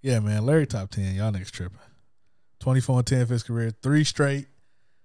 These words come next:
regular season M V Ps. Three N B A championships. He made three all defensive teams. Never knew that.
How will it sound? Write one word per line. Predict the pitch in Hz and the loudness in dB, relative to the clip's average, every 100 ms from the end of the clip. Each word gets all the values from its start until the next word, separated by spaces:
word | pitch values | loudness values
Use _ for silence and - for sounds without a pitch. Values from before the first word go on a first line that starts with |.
| _ - | _ 0
regular | 127 131 | 0 2
season | 123 135 123 | -2 -6 -4
M | 123 | -4
V | 120 117 127 120 117 113 | -2 -2 -2 -2 -4 -6
Ps. | - - - _ _ _ _ _ _ _ - | -12 -18 -20 _ _ _ _ _ _ _ -6
Three | 131 135 | -2 0
N | 123 | -2
B | 120 | -2
A | 120 | -2
championships. | 117 127 113 110 117 113 | -2 -4 -4 -4 -4 -4
He | |
made | 127 117 107 | -2 -2 -2
three | 131 131 | -2 0
all | 120 | 2
defensive | 117 110 120 113 | 0 -2 -4 -4
teams. | 123 120 110 | -6 -6 -4
Never | 110 131 123 | -2 -2 -2
knew | 127 135 | -4 -4
that. | 120 139 | -2 -2